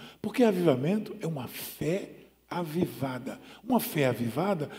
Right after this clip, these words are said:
é uma fé que está centrada na palavra, que não anda atrás ou sendo levado por ondas de ventos de doutrina,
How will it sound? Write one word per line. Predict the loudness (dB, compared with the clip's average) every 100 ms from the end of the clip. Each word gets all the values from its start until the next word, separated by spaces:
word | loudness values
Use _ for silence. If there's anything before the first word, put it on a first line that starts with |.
| -10 -4
é |
uma | -2 0
fé | 0 0
que | 0
está | -6 -8
centrada | -4 -2 -2 -4 -4 -4 -6 -8 -10 -10
na | -4 -2
palavra, | -2 -4 -2 -6 -6 -6 -8 -10 0
que | 4
não | 6 6
anda | 6 2 0 -4 -16 -20 _ _
atrás | 0 2 6 6 4 0 -10 -14 _ _ -4
ou | -2
sendo | 6 6 8
levado | 4 6 4 2
por | 2 2 2 -4 2
ondas | 8 10 10 6
de | 6 2
ventos | 4 4 4 0 0
de | 2
doutrina, | 2 2 -2 -4 -2 -4